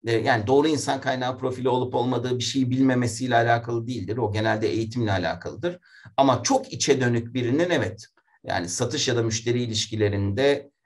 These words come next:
e, en başarılı olacağı işin satış ya da müşteri ilişkileri olmayacağını söyleyebiliriz. Ya da sürekli dışarıda olup,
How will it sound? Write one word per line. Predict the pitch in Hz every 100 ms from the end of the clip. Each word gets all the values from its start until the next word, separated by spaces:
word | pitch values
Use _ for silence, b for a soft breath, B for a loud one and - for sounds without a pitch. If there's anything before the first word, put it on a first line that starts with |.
| -
e, | -
en | - - 180 185
başarılı | - 127 117
olacağı | 104 107 110 107
işin | 104 107
satış | 101 104 113 117
ya | 101
da |
müşteri | 101 - 107
ilişkileri | 110 104 - 101 113
olmayacağını | 127 135 131 117 104 104 90
söyleyebiliriz. | 87 92 87 82 90 123 147 175 - b b b
Ya | 147
da |
sürekli | 151 208 202 190 135
dışarıda | 127 - 131 127 147
olup, | 131 123 120 -